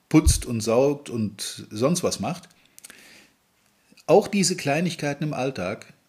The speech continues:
sind schon Verhandlungssituationen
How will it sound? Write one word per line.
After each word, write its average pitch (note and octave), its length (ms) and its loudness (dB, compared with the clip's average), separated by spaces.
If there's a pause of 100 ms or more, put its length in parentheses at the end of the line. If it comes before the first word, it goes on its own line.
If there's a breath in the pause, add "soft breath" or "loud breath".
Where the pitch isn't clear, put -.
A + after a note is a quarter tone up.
(160)
sind D3 320 0
schon D#3 400 -2
Verhandlungssituationen G#2 1400 -4